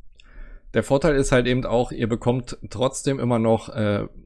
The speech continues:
Updates, das heißt Sicherheitsupdates und et cetera bekommt ihr für eure Version auf jeden Fall, solange bis halt eben dann die, äh, nächste offizielle Version kommt. Das kann je nachdem, welchen, äh, Stand ihr jetzt aktuell habt, natürlich auch noch ein bisschen dauern. Das heißt, ihr seid dann immer noch eine Weile im, äh, Insider-Programm drinne.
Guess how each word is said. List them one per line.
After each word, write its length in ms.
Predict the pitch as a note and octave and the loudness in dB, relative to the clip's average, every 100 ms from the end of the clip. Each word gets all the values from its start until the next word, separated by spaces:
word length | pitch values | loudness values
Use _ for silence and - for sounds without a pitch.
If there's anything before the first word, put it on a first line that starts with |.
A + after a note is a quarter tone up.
| - | -8
Updates, 460 | B2 - E3 D#3+ - | -6 -2 0 -2 -2
das 160 | G#2 | -4
heißt 280 | G#2+ G#2+ - | -2 -2 -4
Sicherheitsupdates 800 | B2 A#2 A#2 A2+ A2+ - A#2 G#2 | -2 2 2 2 -2 0 0 0
und 180 | F#2+ - | -10 -10
et 100 | G#2 | -4
cetera 340 | A2+ A2 G#2 | -2 0 -2
bekommt 420 | G2+ G2+ B2+ E3+ - | -2 -2 0 0 -2
ihr 100 | A2+ | -4
für 160 | - | -4
eure 240 | - G#2+ G2+ | -2 0 0
Version 300 | F#2+ G#2+ G2+ | -2 -2 -6
auf 160 | - | -4
jeden 180 | A2 B2+ | -4 -4
Fall, 320 | - F2+ G#2+ - - - - - | -2 0 0 -4 -16 -20 -20 -8
solange 360 | - A2 G#2 | 0 2 2
bis 220 | G2+ G#2 G#2+ | 2 0 0
halt 160 | F#2+ | 0
eben 180 | G2 F#2 | -2 -2
dann 400 | F#2+ F#2 F2+ F2+ | 0 0 -2 -4
die, 380 | G2 F#2+ F2+ - | -2 -2 -2 -6
äh, 300 | - F#2+ F2+ | -6 -2 -2
nächste 440 | E2+ A2 - G#2+ - | 0 -2 -2 -4 -6
offizielle 480 | - D#3+ D3 C3 A#2+ | -4 -4 -2 -2 0
Version 400 | A2+ G#2+ A2 G#2 | 0 0 -2 -2
kommt. 340 | G#2+ G#2 - - - - _ | -2 -2 -6 -16 -20 -20 _
Das 180 | - - | -6 -2
kann 180 | B2 A2+ | 0 2
je 100 | A2+ | 2
nachdem, 540 | A2 - A#2 A#2 A2+ | 2 2 4 4 4
welchen, 440 | A2+ A2 A#2+ A2 G2+ | 2 2 0 -2 0
äh, 300 | G#2+ G#2+ G#2 | 0 0 -2
Stand 320 | - A2 C#3 | -2 -2 0
ihr 120 | A#2 | 0
jetzt 200 | G2+ - | 0 0
aktuell 400 | - - G#2+ F#2+ | -6 -4 -2 -2
habt, 240 | A2 - | -2 -4
natürlich 340 | G#2 G2 G#2+ G#2 | -6 -4 -4 -2
auch 80 | G#2+ | -2
noch 120 | G2 | -2
ein 100 | G2 | -2
bisschen 300 | G2 G2+ F#2 | -4 -4 0
dauern. 340 | E2 F#2 C3+ | 2 2 0
Das 140 | A2 - | -2 -2
heißt, 200 | G2 A#2 | -4 -4
ihr 80 | |
seid 220 | G#2 G2 A#2 | -2 -2 -2
dann 120 | A2 | -4
immer 160 | G#2 | -4
noch 200 | G#2 G2+ | -2 -2
eine 140 | A2+ G2+ | -2 0
Weile 260 | F2 G2+ | 0 0
im, 380 | G#2+ A2 G#2+ - | -2 -2 -4 -6
äh, 160 | - G2+ | -6 -6
Insider-Programm 920 | - A#2 - G#2+ G#2 G#2 - F#2 F#2 | -4 -6 -2 -2 0 -2 -4 -4 -4
drinne. 380 | - G2+ C3+ | -4 0 0